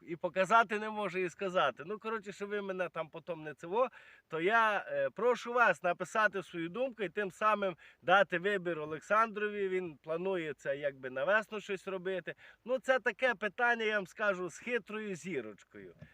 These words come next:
З хитрою зірочкою. Хто розуміється, напишіть, висловіть свою думку, чи доцільно, чи недоцільно, чи технологічно це можливо,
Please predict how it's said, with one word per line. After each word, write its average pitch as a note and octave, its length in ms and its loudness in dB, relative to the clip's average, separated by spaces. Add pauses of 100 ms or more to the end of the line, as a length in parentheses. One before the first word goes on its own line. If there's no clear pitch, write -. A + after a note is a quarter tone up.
З - 100 -20
хитрою F3+ 420 -2
зірочкою. C3 600 -12 (180)
Хто A#3+ 260 2
розуміється, A#3+ 720 -4
напишіть, G#3 520 -2
висловіть F#3+ 520 -2
свою F3+ 260 -6
думку, A#3+ 540 -4 (260)
чи F#3+ 140 0
доцільно, A#3 640 -4
чи F3 180 -6
недоцільно, F3+ 760 -6
чи F#3+ 160 -6
технологічно G3+ 840 -4
це F3 200 -2
можливо, A3 680 0